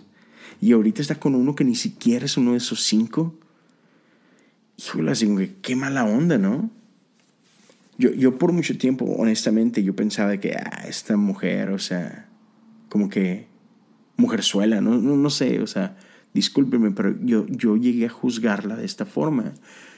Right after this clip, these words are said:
Pero hoy, con, con unos poquitos años más de experiencia, o sea, la realidad es que, es que digo, "Man, esta mujer ha dado su corazón cinco veces". Y,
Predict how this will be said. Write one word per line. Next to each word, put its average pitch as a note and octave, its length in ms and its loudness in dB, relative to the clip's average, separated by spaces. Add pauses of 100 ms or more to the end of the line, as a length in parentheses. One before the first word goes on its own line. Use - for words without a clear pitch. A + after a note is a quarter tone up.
(140)
Pero A#2+ 300 2
hoy, A#2+ 380 2 (120)
con, G2+ 220 -8
con G2 180 -2
unos G2+ 320 -2
poquitos - 460 -10
años G2+ 300 -2
más G2+ 180 -2
de G#2+ 80 -4
experiencia, G2 960 -2 (480)
o - 60 -10
sea, C3 140 -4
la B2 160 4
realidad A2+ 360 4
es - 140 -2
que, A#2 420 2
es - 120 -6
que B2+ 100 -2
digo, G#2+ 380 0 (1200)
"Man, A2+ 340 0
esta G2+ 280 -4
mujer C#3 440 -4
ha A2+ 100 2
dado A#2 260 0
su B2+ 240 0
corazón - 500 -4
cinco A2 360 -2
veces". - 600 -8 (2000)
Y, A#2 280 4